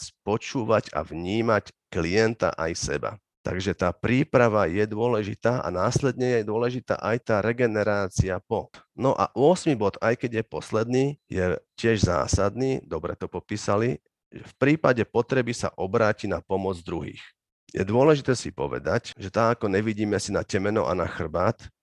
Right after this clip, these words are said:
každý máme svoje slabiny a slabé miesta, je dôležité tak, ako byť koučom, je veľmi užitočné byť koučovaný alebo byť supervidovaný, mentorovaný alebo byť v terapii, tak ako aj ja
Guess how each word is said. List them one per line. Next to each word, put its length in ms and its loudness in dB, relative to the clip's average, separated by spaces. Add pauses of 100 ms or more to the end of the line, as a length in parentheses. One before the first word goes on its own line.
(140)
každý 400 2
máme 320 2
svoje 320 -2
slabiny 480 0
a 80 -8
slabé 400 0
miesta, 560 0 (160)
je 160 -4
dôležité 880 0 (280)
tak, 320 0
ako 240 -4
byť 220 -4 (100)
koučom, 640 0
je 160 -2
veľmi 320 2
užitočné 560 -4
byť 160 -10
koučovaný 800 0
alebo 400 0
byť 240 -6
supervidovaný, 960 2
mentorovaný 640 0
alebo 160 -2
byť 240 -8
v 80 -14
terapii, 400 0
tak 240 2
ako 160 -2
aj 160 2
ja 180 4